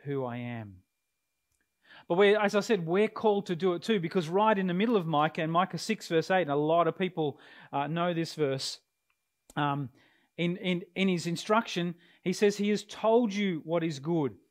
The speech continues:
And what does the Lord require but to do justice and to love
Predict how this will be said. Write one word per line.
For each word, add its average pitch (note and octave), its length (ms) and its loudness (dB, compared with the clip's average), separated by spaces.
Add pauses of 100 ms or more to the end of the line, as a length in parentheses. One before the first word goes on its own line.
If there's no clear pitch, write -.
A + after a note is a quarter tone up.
(440)
And E3+ 220 -2
what G3+ 240 0
does G#3+ 160 -2
the G#3 100 0
Lord G3 300 2
require F3 580 -2
but C#3+ 200 -4
to D#3 120 -8
do D3+ 380 -4
justice D#3 680 -6 (360)
and E3 160 -2
to D#3 160 -10
love E3+ 580 0